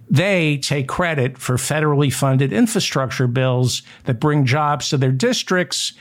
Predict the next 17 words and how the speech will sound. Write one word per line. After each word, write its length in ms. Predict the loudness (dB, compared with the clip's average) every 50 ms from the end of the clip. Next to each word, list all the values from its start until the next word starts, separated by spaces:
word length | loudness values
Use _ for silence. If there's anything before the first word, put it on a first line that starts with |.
| -20 -20 -20 -20 -8 _
even 360 | -2 0 2 2 2 4 4
though 400 | 4 2 2 2 2 2 2 2
these 200 | 2 2 2 2
Republicans 640 | 2 2 2 0 0 0 0 0 0 2 2 0 0
said 220 | 0 0 0 0 0
we 80 | 0
couldn't 320 | 0 0 0 2 2 2 0
afford 460 | 0 -2 0 0 2 2 4 2 2
it 240 | 0 0 -4 -8 -12 _ -20 -20 -20 -20 -20 -10 -6
and 160 | -4 -2 0
voted 320 | 2 2 2 2 2 2 0
against 480 | 0 0 0 0 0 0 -2 -2 -4
it. 300 | -4 -4 -4 -6 -8 -10 -10 _ _ -20 -20 _ _ _ -20 -20 _ _ _ _ -14 -8
That's 360 | -6 -6 -6 -6 -6 -6 -4
why 340 | -2 0 0 0 0 0 -2
the 120 | 0 0 2
market 600 | 2 2 2 0 -2 -2 -4 -4 -4 -6 -10